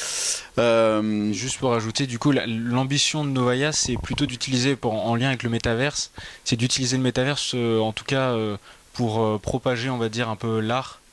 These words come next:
Speaker 2: et, euh, l'accessibilité, euh, enfin, à un grand public, à un large public. Euh, et donc, euh, euh, grâce à ce genre d'outils, vu, une fois que la, la partie audio sera, sera maîtrisée,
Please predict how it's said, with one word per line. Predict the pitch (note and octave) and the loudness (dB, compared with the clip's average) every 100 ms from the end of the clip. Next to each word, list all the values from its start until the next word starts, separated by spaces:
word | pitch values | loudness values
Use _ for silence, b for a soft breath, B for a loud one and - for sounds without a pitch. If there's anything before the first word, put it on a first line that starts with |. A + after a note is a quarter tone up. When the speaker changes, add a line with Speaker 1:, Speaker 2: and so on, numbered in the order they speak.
| A#2+ | -6
Speaker 2:
et, | A2 G#2 | -2 0
euh, | G2+ G2 | 0 0
l'accessibilité, | G#2 - A2+ - G#2+ A2 - B2 | -2 -4 -2 -2 -2 -2 0 0
euh, | G#2+ | 0
enfin, | G2+ | -2
à | G2+ G2 F#2+ G2 G2+ | -2 -2 -2 -2 -4
un | |
grand | G#2 B2+ | -2 -2
public, | - A2 C3 - | -4 -4 -4 -4
à | A2 | -4
un | G2 | -2
large | B2 - | -4 -4
public. | - G#2 A#2+ - - B B B B B | -8 -8 -8 -8 -14 B B B B B
Euh, | G#2 G#2 G#2 G#2 G#2 G#2 G#2 - | -4 0 0 -2 -4 -4 -6 -4
et | A2 | -2
donc, | A2 C3+ - | 0 0 2
euh, | A#2+ G#2+ B B B - - | 2 0 B B B -18 -6
euh, | A2 A2 G#2+ G#2 A2+ - G#2 G2 - G#2+ | -4 0 0 -2 -4 -8 -10 -12 -14 -6
grâce | A#2 C3 C#3 - | -2 0 0 -2
à | |
ce | B2 B2 | -4 -4
genre | A2 A#2+ C3+ | -2 0 0
d'outils, | A#2+ A2+ - D3+ E3+ E3 C3+ - | -2 -4 -4 0 0 0 -4 -8
vu, | G#2+ A2 B2 A#2 G2+ - | -8 -6 -4 -4 -4 -2
une | C3+ | -2
fois | - D#3 | 0 -2
que | - A#2 A2 G#2+ G#2+ | 2 2 4 2 2
la, | G#2+ G#2+ G#2 | 0 2 2
la | G2+ G#2+ | 0 -2
partie | B2 - - | -4 -4 -4
audio | C3 A#2+ C3+ | -2 2 2
sera, | B2+ - A#2 - | 2 -2 -6 -6
sera | A2 - G#2+ | -6 -4 -4
maîtrisée, | A2 - A2 C3 D3+ | -4 -4 -2 0 -2